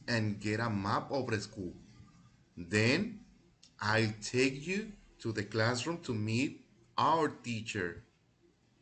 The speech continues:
Maria. "What's the matter? Are you okay?"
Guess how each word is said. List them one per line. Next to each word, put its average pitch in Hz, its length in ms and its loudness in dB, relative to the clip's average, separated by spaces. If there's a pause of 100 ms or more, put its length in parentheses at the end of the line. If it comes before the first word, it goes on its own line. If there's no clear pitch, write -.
(540)
Maria. 95 560 -2 (800)
"What's 107 220 0
the 123 80 0
matter? 104 520 2 (380)
Are 95 160 -2
you 104 220 2
okay?" 135 460 0